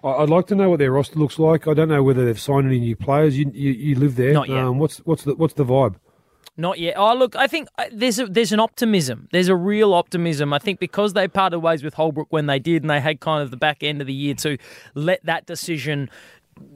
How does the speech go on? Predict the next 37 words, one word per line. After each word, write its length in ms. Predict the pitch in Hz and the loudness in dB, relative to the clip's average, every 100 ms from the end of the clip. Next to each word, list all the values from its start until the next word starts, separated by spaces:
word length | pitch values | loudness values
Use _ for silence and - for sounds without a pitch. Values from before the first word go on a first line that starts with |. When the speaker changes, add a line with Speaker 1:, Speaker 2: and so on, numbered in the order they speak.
| 131 - 175 | -20 -16 -10
Speaker 2:
disappear 640 | 135 180 - 156 170 175 165 | -4 -2 -2 -4 -2 -2 -2
into 140 | 151 | -6
the 80 | 139 | -4
background, 520 | 170 180 - 196 156 | -2 -2 -2 -2 0
as 160 | 143 127 | -2 -4
it 120 | 127 | -6
were. 120 | 147 | -4
Jim 220 | 147 165 | -2 -2
Lenihan 420 | 143 147 135 139 | 0 0 2 0
did 140 | 131 139 | 0 0
a, 140 | 127 - - - - | 0 -4 -20 -8 0
uh, 300 | 135 131 131 - | 2 4 0 -2
um, 300 | 127 123 123 | -6 -6 -4
a 140 | 123 | 0
Speaker 1:
Yeah. 100 | 208 147 | 2 2
Speaker 2:
good 120 | 127 | 0
job 240 | 147 139 | 0 0
just 200 | - 135 | -2 -4
holding 260 | 143 147 139 | 0 0 0
them 100 | 135 | -2
over 260 | 135 135 | -2 -2
through 260 | 123 - 139 | -4 -2 -2
to 60 | 135 | -2
the 120 | 135 | -4
end 100 | 127 | -4
of 60 | |
the 60 | 113 | -6
year. 380 | 120 202 196 139 - - | 0 4 6 4 -2 -6
But 120 | 180 | 2
there's 200 | 214 196 | 2 2
this 160 | 208 233 | -2 -2
optimism 500 | 254 262 220 156 151 | -2 0 0 0 -2
because 240 | 147 170 | -2 -2
when 180 | 175 196 | 0 0
you 80 | 190 | 0
look 280 | 190 254 | 2 0
at 60 | 330 | -4